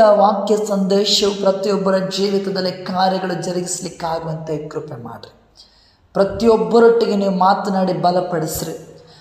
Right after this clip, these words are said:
ಅನಾರೋಗ್ಯದಲ್ಲಿರುವವರಿಗೆ ಸ್ವಸ್ಥತೆಯನ್ನು ದಯಪಾಲಿಸ್ಕೊಡ್ರಿ. ಅನೇಕ ಪ್ರಯತ್ನಗಳಲ್ಲಿ ವಿಫಲವಾಗುವಂಥವರನ್ನ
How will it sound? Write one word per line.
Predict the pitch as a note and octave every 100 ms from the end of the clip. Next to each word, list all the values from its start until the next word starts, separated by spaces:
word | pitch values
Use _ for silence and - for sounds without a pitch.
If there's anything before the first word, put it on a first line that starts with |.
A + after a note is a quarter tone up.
| - -
ಅನಾರೋಗ್ಯದಲ್ಲಿರುವವರಿಗೆ | G#3+ A#3 A#3 A3+ A3 G3+ G#3 G#3 G#3 G3+ G3 F#3+ G3
ಸ್ವಸ್ಥತೆಯನ್ನು | - G#3+ G#3 A3+ G#3 G#3 G3 F3
ದಯಪಾಲಿಸ್ಕೊಡ್ರಿ. | F#3 F#3 F3 E3 E3 - D#3+ D3 C#3 - - - - - -
ಅನೇಕ | A3+ B3+ B3 A#3+ -
ಪ್ರಯತ್ನಗಳಲ್ಲಿ | - A3+ B3+ G#3+ A#3 A#3 A3+ G#3+
ವಿಫಲವಾಗುವಂಥವರನ್ನ | G#3+ A3 B3+ A#3+ A#3 A#3 A#3 A3+ G#3+ A3+ G#3+ G3+ G3